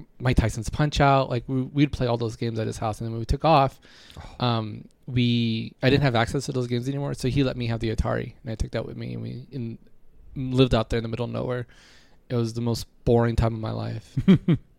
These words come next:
Speaker 1: I,
Speaker 2: I'm sure.
Speaker 1: I hated
Speaker 2: I've
Speaker 1: it,
Speaker 2: been to
Speaker 1: yeah.
Speaker 2: Carl-, or I've been to Hagerman.
Speaker 1: And then, uh,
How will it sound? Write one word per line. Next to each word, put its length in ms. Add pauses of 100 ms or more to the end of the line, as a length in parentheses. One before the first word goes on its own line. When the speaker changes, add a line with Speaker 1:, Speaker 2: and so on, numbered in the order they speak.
Speaker 1:
I, 120
Speaker 2:
I'm 140
sure. 320
Speaker 1:
I 20
hated 200
Speaker 2:
I've 80
Speaker 1:
it, 100
Speaker 2:
been 180
to 60
Speaker 1:
yeah. 140
Speaker 2:
Carl-, 200
or 80
I've 160
been 140
to 60
Hagerman. 360 (120)
Speaker 1:
And 220
then, 200
uh, 480